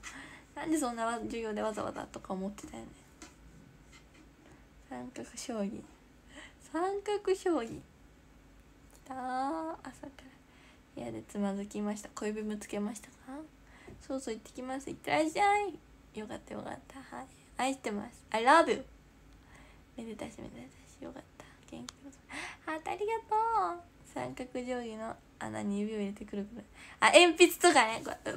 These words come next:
ブンブンブン。焦った。大切な。忘れる。忘れると思って。百五十。そうだよね。ちょっとまだ、まだ早いなと思った。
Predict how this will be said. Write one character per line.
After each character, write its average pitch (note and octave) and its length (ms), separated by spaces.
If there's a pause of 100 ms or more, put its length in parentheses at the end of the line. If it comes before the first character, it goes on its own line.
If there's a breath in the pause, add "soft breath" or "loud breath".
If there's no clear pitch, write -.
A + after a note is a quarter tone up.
ブ C#4+ 140
ン C4+ 140
ブ C#4 200
ン C4+ 80
ブ C#4+ 140
ン。 C4 40 (1500)
焦 A3 180
っ A3 40 (260)
た。 A3 200
大 G#3 220
切 - 240
な。 G#3 240 (1080 soft breath)
忘 A#3 100 (180)
れ A#3 420
る。 - 140 (400)
忘 - 140
れ A#3+ 100
る A#3+ 60
と A#3+ 120
思 A#3 140
っ A#3+ 40 (220)
て。 B3 120 (1080 loud breath)
百 A3 120
五 A3+ 100
十。 B3 120 (960)
そ D4 180
う C#4 60
だ G3+ 160
よ F3+ 80
ね。 G#3 260
ち - 80
ょ - 20
っ - 40
と - 180
ま B3 160
だ、 - 180
ま B3+ 140
だ G#3+ 100
早 G#3 300
い G3 80
な F#3 220
と - 140
思 - 140
っ G#3 40 (100)
た。 - 160